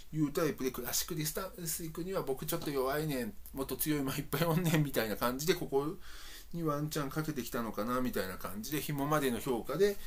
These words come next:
まあ、やってみたいと思います。まあ、そんなわけでね、今回もい-、いつ-、いつも通りのこういったかい-、あの、出目でね、狙っていく形にしたいですね。まあ、そんなわけで、また、あの、地方重賞も含めてね、こ-、あの、バッチリやっていきますのでね、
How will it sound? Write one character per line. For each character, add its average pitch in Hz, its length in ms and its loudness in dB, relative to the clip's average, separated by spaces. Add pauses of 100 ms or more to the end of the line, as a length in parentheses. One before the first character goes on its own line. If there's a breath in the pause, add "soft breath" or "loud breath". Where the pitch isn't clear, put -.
(380 loud breath)
ま 123 60 -4
あ、 110 40 0
や 104 120 2
っ 101 80 -4
て 110 160 -4
み 110 140 0
た 107 180 0
い 104 80 0
と 139 200 -2
思 127 200 2
い 139 40 -2
ま 151 140 0
す。 - 180 -4
ま 175 40 -4
あ、 156 40 -2
そ 196 120 0
ん 202 60 -2
な 214 60 0
わ 220 100 2
け 208 100 2
で 143 80 2
ね、 147 100 0
今 139 220 0
回 151 140 0
も 180 120 -2
い-、 160 40 -2 (360)
い 135 80 -10
つ-、 - 240 -4
い - 20 -4
つ 123 120 -4
も 120 100 0
通 117 140 2
り 98 60 -2
の 95 60 -6
こ 113 140 -4
う 107 40 0
い - 20 0
っ - 20 -12
た 104 100 -6
か 101 160 2
い-、 107 40 4 (400)
あ 104 120 0
の、 104 40 -2 (480)
出 117 180 -2
目 104 140 -2
で 92 100 -6
ね、 120 220 -4 (600 loud breath)
狙 113 160 -2
っ 104 80 -4
て 117 180 -8
い 113 40 0
く - 160 -2
形 107 400 0
に 165 140 2
し - 80 2
た 110 160 0
い 110 120 0
で 98 100 -2
す - 200 0
ね。 147 140 0 (180)
ま 135 60 0
あ、 - 20 -2
そ 143 160 -2
ん 160 80 -4
な 170 80 -2
わ 180 160 2
け 165 160 -2
で、 180 160 4
ま 135 140 2
た、 165 280 0 (480)
あ 120 280 0
の、 110 160 -2
地 131 160 -8
方 165 160 2
重 185 160 6
賞 160 120 2
も 120 120 0
含 175 180 -4
め 131 60 2
て 131 80 0
ね、 123 120 -2
こ-、 - 160 -4
あ 127 40 2 (120)
の、 113 200 -2
バ 117 100 0
ッ - 40 -4
チ 139 160 -10
リ 120 40 -2
や 113 80 2
っ - 80 -2
て - 80 -8
い 104 60 -6
き 127 100 -4
ま 135 100 2
す 135 120 -2
の 104 100 -2
で 110 80 -4
ね、 127 180 -4